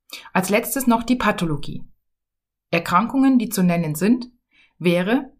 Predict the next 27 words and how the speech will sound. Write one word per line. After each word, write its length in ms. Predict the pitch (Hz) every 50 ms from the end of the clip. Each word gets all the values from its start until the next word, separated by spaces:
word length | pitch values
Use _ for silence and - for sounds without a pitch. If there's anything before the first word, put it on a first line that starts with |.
| _ _ _ _ -
die 280 | - 180 170 160 156 160
Tracheitis 1000 | - - 175 175 - 185 - - 185 180 185 277 302 302 - - - - _ - - -
oder, 340 | - 170 180 185 220 226 196
wie 140 | 196 190 175
wir 160 | 190 185 175
gelernt 360 | 170 185 165 156 156 156 - 160
haben, 380 | 151 143 139 - 143 151 151 -
meistens 480 | 170 170 156 156 - - - 151 - -
die 340 | - 160 156 156 156 - - -
Laryngotracheitis 1500 | 170 170 170 170 190 214 233 233 254 254 247 247 - - 226 226 226 240 - - 240 240 - 277 285 285 - - - _ _ _ _ _ _ _ _ _ _ _ _ _ _ - - - _ -
und 120 | - 190
möglicherweise 720 | 196 240 277 - 302 262 - 240 190 185 180 185 185 - -
eine 180 | - 160 156
Fremdkörperaspiration. 1600 | 156 - 156 156 180 180 - - 220 214 214 - 233 226 233 220 220 - - 226 214 214 214 - - 214 208 214 226 247 - - _ _ _ _ _ _ _ _ _ -
Aber 440 | - 185 196 202 240 240 - - -
auch 80 | -
das 240 | - 190 190 190 202
haben 140 | 202 190 180
wir 80 | 185
gelernt, 420 | 180 180 170 165 165 170 175 - - - _ -
meist 360 | - 185 208 339 - - -
landen 240 | 165 160 - - -
Fremdkörper 680 | - - 170 180 180 - 196 160 - - 175 165 -
eher 360 | 165 160 156 151 160 165 - - _ _ _ -
im 160 | 226 226 202
rechten 400 | 202 160 156 - - - 180 156
Hauptbronchus. 920 | 160 147 - - - - - 139 139 131 - - - - - - - _